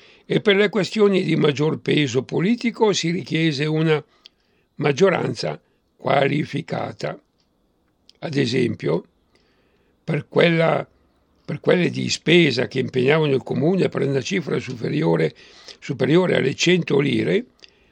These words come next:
o per le decisioni relative alla guerra, ed era quindi necessaria una maggioranza di tre quarti dei votanti o dei due terzi dei membri del Consiglio.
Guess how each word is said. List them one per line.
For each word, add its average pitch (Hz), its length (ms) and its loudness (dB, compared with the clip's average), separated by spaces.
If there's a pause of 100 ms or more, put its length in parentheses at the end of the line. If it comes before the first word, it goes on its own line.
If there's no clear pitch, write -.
(140)
o 202 160 0
per 185 140 0
le 185 140 2
decisioni 156 760 2
relative 143 540 0
alla 127 140 2
guerra, 135 440 0 (260)
ed 127 160 -8
era 135 200 0
quindi 139 380 -2
necessaria 127 840 -2
una 131 260 -2 (420)
maggioranza 135 720 2
di 123 180 -6
tre 127 160 -2
quarti 123 500 -4
dei 120 160 0
votanti 117 720 -6 (760)
o 147 180 4
dei 143 220 4
due 127 220 0
terzi 127 500 0
dei 131 160 -2
membri 127 460 2
del 127 160 0
Consiglio. 135 640 -2